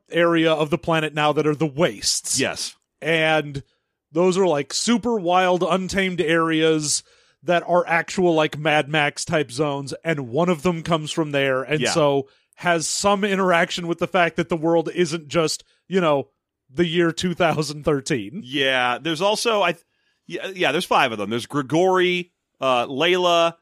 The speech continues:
Speaker 2: Chaz, Nico, and Margaret.
Speaker 1: Nice.
Speaker 2: Yeah.
Speaker 1: Hey,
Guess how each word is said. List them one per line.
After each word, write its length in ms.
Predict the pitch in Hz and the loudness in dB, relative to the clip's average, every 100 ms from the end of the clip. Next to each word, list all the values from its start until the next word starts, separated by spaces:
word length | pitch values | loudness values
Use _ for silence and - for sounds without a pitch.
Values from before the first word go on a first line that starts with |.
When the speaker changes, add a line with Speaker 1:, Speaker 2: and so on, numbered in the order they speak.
| _ | _
Speaker 2:
Chaz, 720 | - - 170 160 156 151 127 | -10 -4 0 2 0 0 -4
Nico, 560 | 123 147 156 160 143 135 | -6 -4 -2 0 2 2
and 200 | 127 127 | 0 0
Margaret. 460 | 123 110 92 90 - 120 | 0 0 -6 -12 -16 -12
Speaker 1:
Nice. 580 | 156 165 107 - 120 | -4 -4 -4 -8 -8
Speaker 2:
Yeah. 280 | 120 120 95 90 | -6 -6 -8 0
Speaker 1:
Hey, 360 | 262 160 87 | 0 0 -6